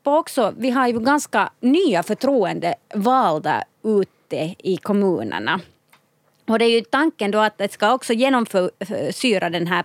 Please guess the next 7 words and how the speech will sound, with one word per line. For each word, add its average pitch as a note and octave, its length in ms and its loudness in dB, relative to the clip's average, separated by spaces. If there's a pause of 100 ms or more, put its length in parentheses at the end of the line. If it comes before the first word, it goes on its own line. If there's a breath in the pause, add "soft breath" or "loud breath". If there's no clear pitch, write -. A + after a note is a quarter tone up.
politiken A3 760 -2
ute F3 300 -6
i F3+ 420 -6
kommunerna. G3+ 640 -4 (760 loud breath)
Och, G#3 300 -2
och A#3+ 180 0
där C4+ 440 0